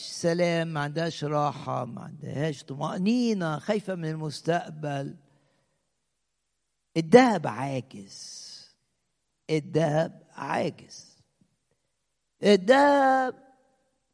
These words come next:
في نظر الناس حاجة ممتازة جدًا، إنما الذهب بدون الهيكل لا قيمة له. الهيكل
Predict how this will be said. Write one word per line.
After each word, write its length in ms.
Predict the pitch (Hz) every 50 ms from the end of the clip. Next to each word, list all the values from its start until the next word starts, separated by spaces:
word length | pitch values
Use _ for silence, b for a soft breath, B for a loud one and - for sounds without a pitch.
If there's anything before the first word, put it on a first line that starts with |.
| _ _ _ _ _ _ _ _ -
في 100 | 170 196
نظر 400 | 208 233 269 262 226 226 214 202
الناس 400 | 196 196 208 233 240 240 - -
حاجة 340 | 147 220 226 233 214 233 233 233 226 226 220 220 208 208 202 196 208 220 - _ -
ممتازة 720 | 180 185 208 214 196 - - - 294 294 285 214 226 233
جدًا، 540 | 220 202 240 247 208 196 - - 87 78 - _ _ _ _ _ _ _ _ _ _ _ _ _ _ _ _ _ _ _ _ _ _ _ _ _ _ _ _ _ _ _ _ _ _ _ _ _ _ _ - 185
إنما 580 | 214 226 254 294 311 302 302 285 269 262 -
الذهب 580 | 226 220 196 190 262 262 269 262 240 220 190 180
بدون 880 | 214 208 190 254 277 277 269 262 262 247 233 220 202 190 175 170 175 185 - _ _ _ _ _ _ _ _ _ _ _ -
الهيكل 880 | 233 247 233 214 185 185 202 202 185 165 156 - - 170 170 170 180 190
لا 120 | 240 302
قيمة 560 | 302 - - - 330 311 240 202 208 - - - -
له. 360 | 78 73 65 58 - - - _ _ _ _ _ _ _ _ _ _ _ _ _ _ _ _ _ _ _ _ _ _ _ _ _ _ _ _ _ _ _ _ _ _ -
الهيكل 880 | 156 165 156 151 143 143 160 170 151 - - - 151 143 - - 311